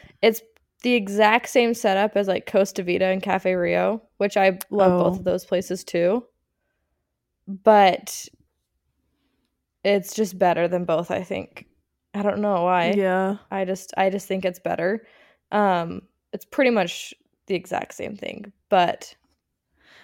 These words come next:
Speaker 2: No, I,
Speaker 1: better in
Speaker 2: I
Speaker 1: my
Speaker 2: was gonna
Speaker 1: eyes.
Speaker 2: say that for, like, sit down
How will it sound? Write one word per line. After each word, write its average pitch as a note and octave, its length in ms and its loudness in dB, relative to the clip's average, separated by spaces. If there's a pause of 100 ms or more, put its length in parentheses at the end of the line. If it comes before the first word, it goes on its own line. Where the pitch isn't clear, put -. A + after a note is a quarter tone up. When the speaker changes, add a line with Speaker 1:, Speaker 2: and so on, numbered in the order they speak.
(180)
Speaker 2:
No, A3 380 4
I, B3+ 260 4
Speaker 1:
better F#3 260 4
in F#3+ 80 2
Speaker 2:
I A#3 200 6
Speaker 1:
my - 0 -
Speaker 2:
was B3 220 2
gonna C4 200 0
Speaker 1:
eyes. B3+ 60 -2
Speaker 2:
say G#3 240 0
that F#3+ 340 0
for, G#3+ 200 -2
like, G3 280 0
sit - 340 -4
down A3 460 0